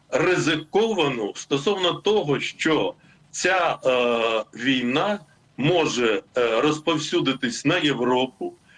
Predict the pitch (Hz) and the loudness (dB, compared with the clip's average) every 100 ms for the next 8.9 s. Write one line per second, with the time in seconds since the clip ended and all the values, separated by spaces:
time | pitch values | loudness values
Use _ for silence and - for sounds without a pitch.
0 | _ - 160 156 208 196 175 170 196 156 | _ -2 -2 0 -2 0 0 2 0 2
1 | 151 170 160 151 135 156 156 139 127 156 | 2 2 0 2 2 2 0 -4 -2 -2
2 | 151 - _ - 127 123 117 - 165 180 | -2 -6 _ -2 0 2 0 0 -2 0
3 | 175 151 180 170 170 151 156 123 - 143 | 0 2 2 2 0 -2 -2 -4 0 0
4 | 160 156 190 190 - - 135 156 170 156 | 0 0 -2 -2 -6 -4 0 2 2 0
5 | 135 - 185 156 - 135 139 135 - 135 | -2 -2 -2 0 0 2 0 0 -2 0
6 | 123 110 104 165 196 147 170 147 151 156 | 0 0 0 0 0 0 -2 0 0 2
7 | 151 151 143 135 143 139 139 131 156 156 | 2 2 0 0 -2 0 0 2 2 2
8 | 151 123 123 120 139 117 110 98 | -2 -6 -4 0 0 -2 -4 -4